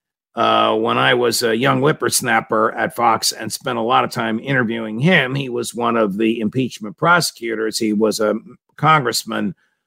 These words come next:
uh, from the Pensacola, Florida area after he left Congress. And of course, before, uh, he went to M S N B C. I, I don't know where this is going to, uh, end.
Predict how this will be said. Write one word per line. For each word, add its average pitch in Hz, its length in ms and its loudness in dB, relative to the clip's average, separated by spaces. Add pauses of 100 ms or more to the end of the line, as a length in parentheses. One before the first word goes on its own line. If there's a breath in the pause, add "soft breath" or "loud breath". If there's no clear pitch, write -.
(200)
uh, 110 260 4
from 113 240 -4
the 107 60 -2
Pensacola, 110 640 -2
Florida 120 480 2
area 101 460 -6
after 131 300 0
he 107 60 -4
left 107 280 -6
Congress. 101 480 -2
And 101 100 -4
of - 80 -8
course, 107 300 4
before, 101 600 4 (380)
uh, 101 140 0
he 104 120 2
went 107 220 -2
to 117 80 0
M 104 120 0
S 98 160 2
N 107 100 -6
B 90 120 -10
C. 101 280 -12
I, 151 280 2
I 196 40 4
don't 170 100 2
know 147 80 0
where 156 340 0
this 135 220 -6
is 127 140 -6
going 117 400 -2
to, 107 480 4
uh, 95 240 -4
end. 107 320 -6